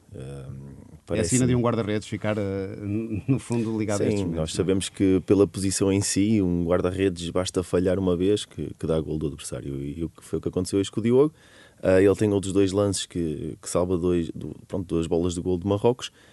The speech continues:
Speaker 1: Contudo, está ligado ao resultado porque, porque neste, neste lance foi infeliz. Já sabemos como é o futebol, ah, sabemos que o Diogo é um grande guarda-redes, certamente que, que vai utilizar este erro para, para crescer e para continuar a evoluir como guarda-redes.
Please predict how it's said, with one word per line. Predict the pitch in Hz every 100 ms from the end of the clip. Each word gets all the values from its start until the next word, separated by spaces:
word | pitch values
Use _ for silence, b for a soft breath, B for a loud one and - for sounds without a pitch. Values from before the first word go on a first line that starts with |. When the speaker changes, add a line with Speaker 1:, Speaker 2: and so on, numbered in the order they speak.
| b
Speaker 1:
Contudo, | - 120 127 123
está | -
ligado | 123 127 120
ao | 123
resultado | 127 123 127 147
porque, | - 95 92 80 -
porque | -
neste, | 92 -
neste | 90 82 82 -
lance | 90 85
foi | 87
infeliz. | 80 - 71 - b b b
Já | -
sabemos | 101 104 107
como | - 113
é |
o | 113
futebol, | - 127 135 214 b b b -
ah, | 95
sabemos | 98 110 110
que | 113
o |
Diogo | 117 107
é |
um | 117
grande | 117 117 110
guarda-redes, | 110 110 113 127 135 - b b b -
certamente | 110 104 110 110 107 -
que, | 107 101 95 90 90 85
que | -
vai | 95 101 101
utilizar | 95 98 98 104
este | 101 -
erro | 104 -
para, | - 92 87 85
para | 98
crescer | 92 95 - 98 92
e | 87
para | - 87
continuar | 92 90 92
a |
evoluir | 95 87 90
como | 95
guarda-redes. | 95 101 107 113 127 -